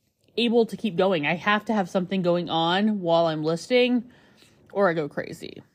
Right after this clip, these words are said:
Speaking of listing, I think I'm up to, uh, eight hundred fifty active listings now. That is definitely not the <laughs> a thousand listing goal I had for last week, but that was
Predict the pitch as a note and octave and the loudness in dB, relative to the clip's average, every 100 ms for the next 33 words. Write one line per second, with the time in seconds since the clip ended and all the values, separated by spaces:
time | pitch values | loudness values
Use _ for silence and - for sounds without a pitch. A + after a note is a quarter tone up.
0 | _ _ _ _ _ _ _ _ _ _ | _ _ _ _ _ _ _ _ _ _
1 | _ _ _ _ _ _ _ _ - C4 | _ _ _ _ _ _ _ _ -10 -8
2 | C#4 D#4 B3+ G#3 G3+ - G#3 F#3 A#3 B3 | -6 -6 -6 -4 -4 -6 -6 -4 -4 -2
3 | C4 G3+ G3+ - A3+ G3+ F3 - - G#3+ | -2 -2 -4 -2 0 0 -2 -12 -4 -2
4 | G#3+ G#3+ G#3 F#3+ G3 - E3 F3 F3 F3+ | 0 -2 -2 -2 -4 -4 -2 -2 -2 -4
5 | F3 F3 A#3+ A#3 B3 C4 C4+ C4+ - - | -4 -4 -4 -2 0 0 0 -4 -10 -20
6 | - _ F#3+ G3+ F#3+ A#3 A3 A#3 A3 G#3 | -20 _ 0 0 2 2 0 -4 -2 0
7 | G3+ G3+ G#3 G3 F#3+ F3+ - - C4 - | -2 -2 -2 0 0 -2 -10 -2 -2 -2
8 | - D#4+ D#4 - - A#3+ - A#3+ A#3+ A#3 | -8 -12 -12 -12 0 0 4 2 2 0
9 | A#3 A#3 A3 B3 A3+ G#3+ G#3+ G#3+ G#3 G3+ | 0 0 0 -2 0 2 4 4 4 0
10 | G#3 G3+ G3 G3+ - G#3 G3+ G3 F#3+ - | 0 2 4 2 0 2 4 4 2 -2
11 | F#3+ E3+ G#3 G#3 G#3 F#3 E3+ | -4 0 0 2 0 -2 -6